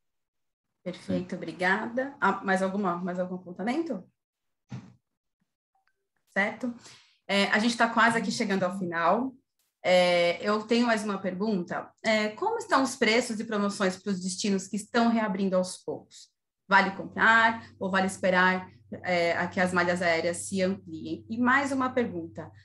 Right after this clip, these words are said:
Na opinião de vocês, qual o principal destino que ainda falta abrir pros brasileiros? Aqui a pessoa já até arriscou, é o Reino Unido? O que que vocês acham?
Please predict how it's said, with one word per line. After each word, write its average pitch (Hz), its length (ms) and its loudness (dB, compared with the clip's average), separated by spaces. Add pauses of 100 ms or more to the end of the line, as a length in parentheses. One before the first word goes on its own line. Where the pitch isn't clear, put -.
(220)
Na 190 100 -2
opinião 220 300 2
de 240 100 2
vocês, 226 560 -2
qual 247 340 4
o 240 40 -4
principal 240 520 0
destino 233 400 0
que 233 100 -6
ainda 226 400 0 (360)
falta 208 320 6
abrir 196 160 2
pros 196 160 -4
brasileiros? 175 840 -4 (260)
Aqui - 200 -6
a 185 40 -4
pessoa 202 240 -2
já 214 60 4
até 208 140 0
arriscou, 214 380 2
é 185 60 6
o 208 60 6
Reino 185 240 0
Unido? 196 460 -4
O - 420 -20
que 208 80 -10
que 202 60 -12
vocês 196 280 -4
acham? - 400 -4